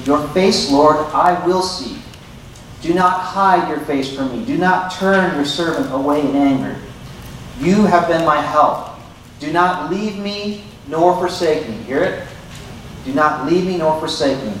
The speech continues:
O God of my salvation. When my father and my mother forsake me, the Lord will take care of me." In other words, my family, my earthly family, people around me might leave me, they might fail me,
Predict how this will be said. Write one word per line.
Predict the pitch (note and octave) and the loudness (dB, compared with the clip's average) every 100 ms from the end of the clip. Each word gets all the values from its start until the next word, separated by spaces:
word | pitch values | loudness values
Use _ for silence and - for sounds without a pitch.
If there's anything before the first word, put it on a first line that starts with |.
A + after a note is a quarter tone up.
| - - - | -12 -16 0
O | C3+ | 2
God | C#3 C3+ C3+ | 6 6 4
of | C3 | 2
my | - | -2
salvation. | - C3 A#2+ A#2 A#2 A2 G#2 - - - | -2 -2 -2 -4 -6 -10 -12 -14 -20 -6
When | C3+ C#3+ | 0 4
my | D#3+ F3+ F3+ | 4 2 2
father | E3+ F3 F3+ | 4 4 2
and | D3 | 0
my | C#3 | 0
mother | C#3+ D#3 E3 - | 0 0 0 -4
forsake | E3 D#3+ - - F#3 F3+ B2+ | -8 -8 -10 -4 -2 -2 -4
me, | A2+ A2+ - - - | -6 -6 -8 -10 -2
the | C3+ | -2
Lord | D3+ G#3 F#3+ B2+ A#2+ A#2+ - - | 2 4 6 6 2 -2 -8 -10
will | C3 | -10
take | - D3+ D3 | -8 -8 -8
care | D3+ C3+ | -2 -2
of | G#3 | -2
me." | G3+ - - - - - - | -6 -10 -16 -18 -18 -16 -2
In | D3 | 2
other | F3+ D3+ | 2 2
words, | D3 C#3+ - - - - - - - - - - | 0 -2 -4 -12 -16 -18 -18 -18 -18 -18 -18 0
my | E3+ G#3 - | 2 2 0
family, | F#3 F3+ F#3 F3+ | -2 -2 0 -2
my | D#3+ C#3+ E3+ | 0 -2 -2
earthly | F#3+ F#3+ F3+ | -4 -2 -4
family, | F3 F3+ F3 E3+ - | 0 -2 0 -2 -4
people | G#3+ G#3+ D3 | -6 -6 -4
around | C#3 D#3 F3 E3+ | 2 4 4 0
me | C#3+ | -2
might | C3+ F3 F3 - - B2+ | 0 0 -2 -8 -14 -6
leave | C3 D#3+ F3+ | -2 0 0
me, | F#3 F#3+ F#3 - - | -2 -2 -6 -10 -6
they | C#3+ | -2
might | D3 D#3+ D#3+ - | 2 2 0 0
fail | D#3 D#3+ E3 | 6 6 6
me, | D#3+ E3 - | 0 -4 -8